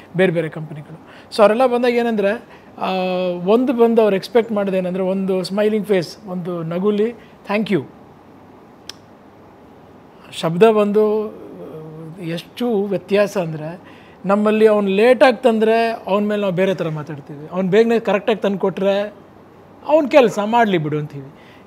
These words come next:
ಇದ್ರಲ್ಲಿ ಏನ್ ಬೇಕಾಗಿರೋದು ಅಂದ್ರೆ ಒಂದು ಟಿಪ್ ಮಾ-, ಟಿಪ್ ಕೊಟ್ಬಿಟ್ರೆ ಎಲ್ಲ satisfy ಆಗೋಗುತ್ತೆ ಅನ್ನೋ reason ಅಲ್ಲ. First respect ಕೊಡ್ಬೇಕು, ಅವ್ರವ್ರು ಮಾಡೋಂಥ ಕೆಲ್ಸಕ್ಕೆ ನಾವು respect ಕೊಡ್ಬೇಕು.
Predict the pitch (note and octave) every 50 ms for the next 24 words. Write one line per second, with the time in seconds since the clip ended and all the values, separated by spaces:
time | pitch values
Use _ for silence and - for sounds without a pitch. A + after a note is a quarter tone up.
0 | - F#3 D#3+ F#3 E3+ F#3 F3+ F#3 A3 C4+ D#4 C#4+ C#4 A#3+ G#3+ G#3 G3 F#3+ F3+ F3
1 | F3 F3 F3+ G3+ G#3 G3 F3+ F#3+ A3 A3 - - - - F3+ F3+ F3+ F3 D#3+ D#3
2 | - - - G3+ G#3+ - - - C4+ C4+ C4 A#3+ A#3 G#3 - - A3+ A3 A3 -
3 | - C4 A#3 - A3+ G#3 G#3+ G#3 A3 A3+ G#3 G3+ G#3 A3 G#3+ F#3 G3+ F#3+ G3 G#3
4 | - - F#3+ F#3+ F#3 F3+ E3+ E3+ E3+ - F#3 F3 F3 F3 E3 D#3 D3+ D#3 - -
5 | E3+ E3 F3 E3+ E3+ E3 D#3 C#3+ C#3+ D3+ - - - - - - - - G3+ -
6 | - - E3 E3 D#3+ - - - A3 - - E3+ D3 C#3 D3 D3 C3+ - - -
7 | - D#3+ E3+ F3+ F3+ F#3 F3+ E3+ E3+ F3 F#3+ G3 G#3+ G#3 F#3 F#3+ D#3+ - - F3+
8 | G#3+ G3+ - A3 G#3+ - A#3+ G3+ F3 D#3+ D3+ D3+ - - - E3 - - - C3+
9 | B2+ C3+ B2+ - - -